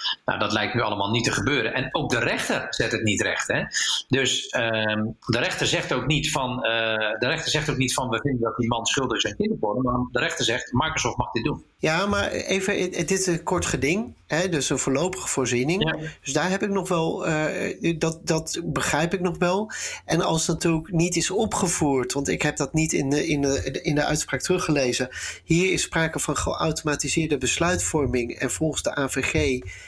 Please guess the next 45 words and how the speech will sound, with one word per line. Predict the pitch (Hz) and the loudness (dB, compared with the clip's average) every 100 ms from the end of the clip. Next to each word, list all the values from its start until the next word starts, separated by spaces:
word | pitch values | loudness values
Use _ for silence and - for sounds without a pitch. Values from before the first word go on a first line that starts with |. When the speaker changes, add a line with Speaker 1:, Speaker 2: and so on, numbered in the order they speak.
| - | -12
Speaker 2:
eh, | - 135 | -2 2
mag | 147 - | 2 0
dat | 143 | 0
alleen | 120 139 147 | 2 2 2
maar | 135 | 2
als | 127 | 0
aan | 135 | -2
bepaalde | 131 131 131 131 | -2 0 0 2
regels | 151 190 - | 2 2 0
wordt | 135 | 0
voldoen. | - 127 135 | 0 0 2
Dan | 151 | 2
wordt | 170 175 | 2 2
het | 160 | 0
ook | 156 | 0
geen | - | 0
onderdeel | 180 170 156 151 | 2 2 2 0
van | - 135 | 2 0
de | 135 | 0
discussie. | 127 - - 202 - | 2 2 2 2 2
Speaker 1:
Nee. | - 156 - - - - - _ _ - | 0 -4 -10 -8 -6 -6 -12 _ _ 0
Dat | 147 143 | 0 2
zou | 147 | 0
dus | 123 | 0
moeten. | 135 170 139 113 - - | 0 0 0 -2 -8 -2
Eh, | 117 117 117 117 117 117 113 | 0 2 2 2 2 2 0
ik | 123 | 0
denk | 156 | 2
dat | 143 | 0
dit | - 156 | 0 0
ook | 165 | 0
een | 151 | 0
discussie | 131 - 156 147 | 2 2 2 2
is | 120 | 2
die | 127 | 2
op, | 120 - | 2 -2
op, | 127 - | -6 -4
op | - | -2
steeds | - 151 143 | 0 0 0
meer | 131 | 0
vlakken | 139 127 113 | 0 -2 -2
gaat | 123 | -2
spelen. | - 165 143 | 0 0 0
Geautomatiseerde | 113 - 135 135 120 - 135 | 0 -2 -2 0 0 0 0
besluitvorming | 117 - 151 151 123 113 110 | 0 0 0 -2 -2 0 -2